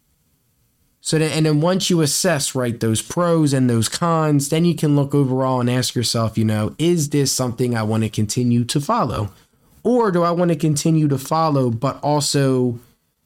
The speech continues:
change it up and be mindful of the policies that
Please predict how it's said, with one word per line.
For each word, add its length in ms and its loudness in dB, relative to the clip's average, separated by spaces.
change 400 0
it 80 0
up 260 -2
and 160 0
be 200 2
mindful 760 0
of 300 -2
the 80 -2
policies 840 -2
that 320 -4